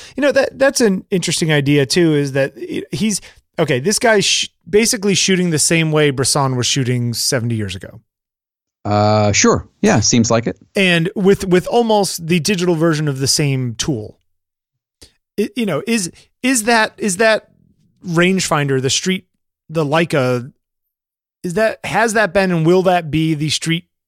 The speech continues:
Speaker 1: photography tool for professionals for, for the distant future? Or is that, is this the last gasp of it, gasp of it before, you know, all these other little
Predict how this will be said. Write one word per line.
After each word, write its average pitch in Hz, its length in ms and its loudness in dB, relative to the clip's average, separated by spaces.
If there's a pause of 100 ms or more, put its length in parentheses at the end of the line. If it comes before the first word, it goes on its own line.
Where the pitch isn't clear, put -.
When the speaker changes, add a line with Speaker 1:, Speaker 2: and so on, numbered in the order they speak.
(360)
Speaker 1:
photography 143 400 -2
tool 151 540 0 (580)
for 156 160 -4
professionals 139 640 -2
for, 143 480 -2
for 151 220 -4
the 139 160 -2
distant 143 380 -4
future? 214 340 0 (240)
Or 190 180 4
is 170 120 -2
that, 196 240 2
is 170 120 -2
this 190 180 -2
the 190 100 -2
last 165 420 0
gasp 147 340 0
of 143 80 -2
it, 147 360 -2
gasp 147 320 -2
of 131 120 -6
it 127 140 -4
before, 127 600 -2 (560)
you 156 60 -4
know, 131 100 -2
all 127 80 -2
these 127 160 -2
other 127 180 -2
little 123 420 -2